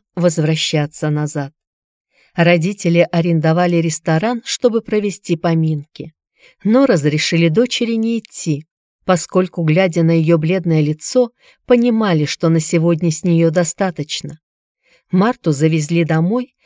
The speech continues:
где она закрылась в своей комнате и спряталась под одеяло, чтобы смотреть в пустоту и ни о чём не думать. Так она пролежала несколько часов и поднялась только с приходом родителей, чтобы под звон ложек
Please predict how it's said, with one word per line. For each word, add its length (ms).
где 240
она 240
закрылась 680
в 60
своей 360
комнате 600
и 180
спряталась 680
под 220
одеяло, 600
чтобы 340
смотреть 540
в 180
пустоту 640
и 100
ни 120
о 100
чём 360
не 120
думать. 600
Так 240
она 180
пролежала 600
несколько 520
часов 500
и 80
поднялась 600
только 320
с 80
приходом 560
родителей, 720
чтобы 400
под 220
звон 400
ложек 420